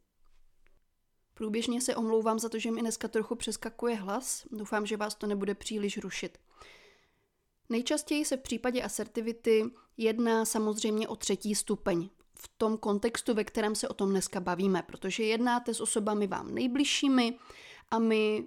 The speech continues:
vkládáme veškeré své naděje, nebo já vkládám veškeré své naděje do toho, že v těch situacích můžete společně dojít ke kompromisu.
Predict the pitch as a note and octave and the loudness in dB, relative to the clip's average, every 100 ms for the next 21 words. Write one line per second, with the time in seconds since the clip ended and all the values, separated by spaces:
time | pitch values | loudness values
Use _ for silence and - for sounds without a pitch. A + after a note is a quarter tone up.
0 | - - G3 G#3+ B3 A#3+ A3 G#3+ - A3 | -6 0 4 4 4 4 2 0 0 0
1 | A3+ - F#3+ F#3 F#3 G3+ A#3 G3 F#3 F3 | 0 0 -2 -2 0 -2 0 -2 -4 -6
2 | F3+ F#3+ - - - G#3 F#3+ G3+ A3 G#3 | -4 -2 -2 -6 -8 -2 0 2 4 2
3 | G#3+ - A3 - G3 G3 G3 G3 G#3+ F#3+ | 0 -2 -2 0 0 0 0 2 0 -2
4 | - G3 G3+ C4+ A4 - - - - - | -4 -2 2 2 2 -4 -20 -20 -20 -6
5 | - B3+ - C#4+ - A#3+ A3+ A#3 A#3 A#3+ | 0 0 2 -2 -2 -2 0 0 2 0
6 | A3+ - - _ - A3 A#3 B3 C4 B3+ | 0 -2 -16 _ -2 2 4 4 2 2
7 | B3+ - G#3+ A3+ A#3+ G#3+ G3 G3 - G#3 | 0 0 0 0 0 2 2 0 -4 -6
8 | - F#3+ - G#3 G#3+ G3 - - | -4 -4 0 2 2 0 -2 -8